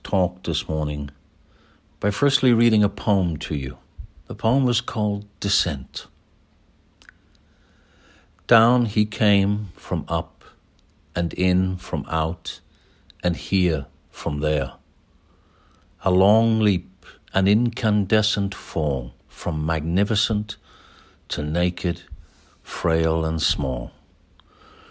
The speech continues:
Through space, between stars, into our chilled night air, shrunk in infant grace to our damp,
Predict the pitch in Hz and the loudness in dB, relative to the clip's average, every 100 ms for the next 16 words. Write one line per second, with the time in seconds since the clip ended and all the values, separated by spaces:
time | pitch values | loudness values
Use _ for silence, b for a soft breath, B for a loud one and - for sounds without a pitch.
0 | b b b b b _ - - 104 - | b b b b b _ -8 4 8 8
1 | - 123 92 - - - - - - 90 | 8 6 6 2 0 -2 -6 -12 -6 -4
2 | - 107 104 - 117 104 92 78 76 - | 4 6 6 6 6 6 6 2 -2 -8
3 | - _ _ _ b b b b 104 110 | -12 _ _ _ b b b b 2 4
4 | 117 110 107 104 - - 120 117 110 107 | 6 6 6 4 0 2 2 2 2 2
5 | 107 101 95 90 80 71 - b b b | 4 4 4 4 2 -2 -8 b b b
6 | b b b - - - 107 80 - - | b b b -4 -2 2 2 2 -6 -20
7 | - _ - 92 87 - 104 104 - 92 | -20 _ -4 -2 -2 0 0 0 -2 -4
8 | - 95 87 73 - - - - _ _ | -2 2 2 2 -2 -4 -8 -14 _ _
9 | - - 82 80 80 - 95 78 69 | -14 -4 -2 0 -2 0 0 0 -6